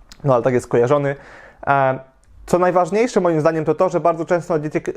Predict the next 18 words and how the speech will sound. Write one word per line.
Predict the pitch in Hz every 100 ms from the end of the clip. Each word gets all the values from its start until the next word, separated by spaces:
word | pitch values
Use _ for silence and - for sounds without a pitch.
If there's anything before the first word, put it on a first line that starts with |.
| -
ketogenicznej | 156 156 160 156 156
spada | - 160
poziom | 160 160 147
trójglicerydów, | - 165 151 143 175 165 139 143 - - -
które | - 156
w | 147
praktyce | 165 151 175 175
okazują | 165 151 160
się | 147 160
największym | 151 151 131 131 170 185 - 139 131 - -
czynnikiem, | - 139 143 143 147 135 - - -
e, | 135 127
ryzyka | 135 135 147
chorób | 123 135 -
sercowo-naczyniowych. | 131 - 143 127 131 123 120 131 - - - 143
Mm, | 139 143 143
dlatego, | 139 156 175 170 165 160 - -
cóż, | 156 139